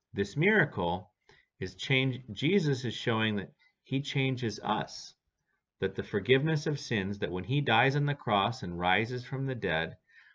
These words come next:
the forgiveness of sins, Jesus forgives our sins, and that changes us. When we,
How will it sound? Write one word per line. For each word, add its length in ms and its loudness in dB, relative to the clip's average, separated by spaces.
the 60 -10
forgiveness 720 2
of 100 -4
sins, 640 0
Jesus 400 0
forgives 560 0
our 160 4
sins, 500 0
and 220 -6
that 300 2
changes 500 0
us. 260 -6
When 200 -6
we, 360 2